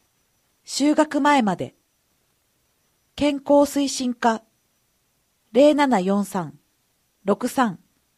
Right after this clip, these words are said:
九二七六。中学生まで。教育総合センター、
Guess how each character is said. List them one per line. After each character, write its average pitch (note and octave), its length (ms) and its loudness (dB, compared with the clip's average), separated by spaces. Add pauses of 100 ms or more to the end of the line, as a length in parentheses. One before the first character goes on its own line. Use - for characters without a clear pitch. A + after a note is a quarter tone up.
(300)
九 D4+ 260 2
二 C4+ 240 0
七 F#3 240 0
六。 F3+ 340 -6 (1600)
中 D#4 220 0
学 - 220 2
生 G3 240 0
ま G3+ 140 0
で。 D3 200 -8 (1500)
教 D4+ 260 4
育 D4+ 200 -4
総 D4 260 2
合 C#4+ 240 6
セ C#4+ 200 0
ン A3+ 100 -6
タ F3+ 120 -6
ー、 C#3 200 -10